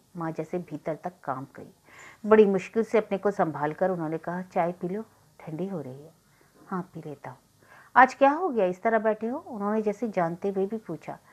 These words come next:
"क्या काम से जवाब मिल गया?" "नहीं, जवाब तो नहीं मिला," पिताजी ने कहा। "तो फिर इस तरह क्यों बैठे हो, तबीयत खराब है?" "नहीं।" "फिर?"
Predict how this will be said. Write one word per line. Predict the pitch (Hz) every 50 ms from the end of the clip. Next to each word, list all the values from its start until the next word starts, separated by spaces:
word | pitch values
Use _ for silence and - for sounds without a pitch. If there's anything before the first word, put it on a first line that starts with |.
| - - - _ _ _
"क्या | - 185
काम | 180 - 165 160 160
से | 160 - 202 190
जवाब | 175 156 143 147 147 156
मिल | 180 202 226 254
गया?" | 247 247 220 185 175 - _ _ _ _ _ _ _ _ _ _
"नहीं, | 254 254 294 330 311 233
जवाब | 226 208 190 196 196 339 - -
तो | 320 311
नहीं | 294 285 277 285
मिला," | 269 254 233 226 226 233 - _ _ _ _ -
पिताजी | 175 - 175 160 147 - 170
ने | 170 170
कहा। | 170 - 160 160 - _ _ _ _ _ _ - - - - _ _
"तो | 262 240
फिर | 262 277
इस | - - 233 220 -
तरह | - 269 285 285
क्यों | 277 302 285
बैठे | 226 208 180 - - 165
हो, | 160
तबीयत | - 170 160 190 220 214
खराब | - - 262 254 226 202
है?" | 185 175 180
"नहीं।" | 185 185 226 262 269 - _ _ _ _ _
"फिर?" | - 269 311 -